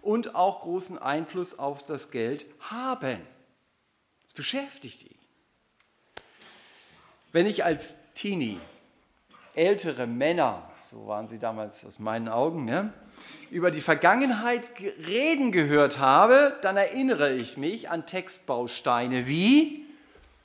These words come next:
der Angriff auf Frankreich, der Russlandfeldzug, Stalingrad,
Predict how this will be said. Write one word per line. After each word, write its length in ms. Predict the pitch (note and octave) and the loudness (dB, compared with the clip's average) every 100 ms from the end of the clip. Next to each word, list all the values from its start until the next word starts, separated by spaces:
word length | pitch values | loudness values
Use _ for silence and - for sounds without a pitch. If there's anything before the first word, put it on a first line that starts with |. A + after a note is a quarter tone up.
| _ _ - | _ _ -2
der 200 | C#3+ A2 | 0 2
Angriff 420 | C#3+ E3+ D#3+ D#3+ | -2 0 0 0
auf 180 | C3+ A#2+ | -4 -6
Frankreich, 960 | - A2+ D3 D3 G2 D#2+ - - - _ _ _ _ _ _ _ _ _ C#3+ | -6 -2 -2 -4 -10 -12 -16 -20 -20 _ _ _ _ _ _ _ _ _ 0
der 160 | C#3 | 0
Russlandfeldzug, 1500 | B2 F#3+ - - C3+ G#2 F#2+ - G#2+ G2+ - - F#2 - - _ _ _ _ _ _ _ _ | 0 0 0 0 -2 -2 -2 -10 -12 -14 -14 -14 -16 -20 -20 _ _ _ _ _ _ _ _
Stalingrad, 1300 | - - - E3+ E3+ G3+ G#3+ F#3+ D#3 C3+ A2 D2+ - | -12 -12 2 2 4 2 0 0 2 2 2 -2 -12